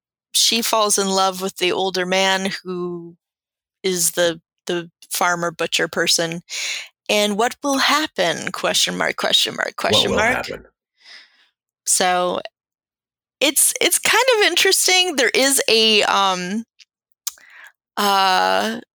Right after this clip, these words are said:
Speaker 1: chainsaw fight. So that's pretty cool.
Speaker 2: Really?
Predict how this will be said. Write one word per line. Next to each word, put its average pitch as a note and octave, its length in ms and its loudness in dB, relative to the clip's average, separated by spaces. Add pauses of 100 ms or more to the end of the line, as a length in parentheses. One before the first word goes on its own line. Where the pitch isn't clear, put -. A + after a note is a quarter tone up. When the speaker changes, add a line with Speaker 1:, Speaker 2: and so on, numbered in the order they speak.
(300)
Speaker 1:
chainsaw A#3+ 720 2
fight. - 460 0 (960)
So - 160 0
that's B3 240 2
pretty B3 240 0
cool. G3+ 540 0 (1200)
Speaker 2:
Really? G#2 680 0